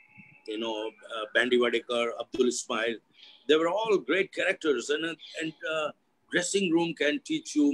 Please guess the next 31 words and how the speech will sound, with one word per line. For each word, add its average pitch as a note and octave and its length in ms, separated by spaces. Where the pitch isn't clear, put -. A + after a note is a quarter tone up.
many, C3+ 220
many C3 260
things. A#2 600
You B2 100
know, A#2+ 300
uh, A2+ 140
s-, - 200
there C3 200
are A#2+ 40
some A#2+ 300
good C#3 120
ones, C3+ 400
and A#2+ 160
I C3+ 140
don't D3 200
want C3+ 140
to B2+ 80
mention B2+ 340
the A#2 80
bad A2 240
ones, E2 400
but, C3 260
but B2+ 220
it - 240
happens, C3+ 360
like, C#3+ 200
you D#3 80
know, - 600
um, B2+ 500
many B2+ 260
times, A#2 440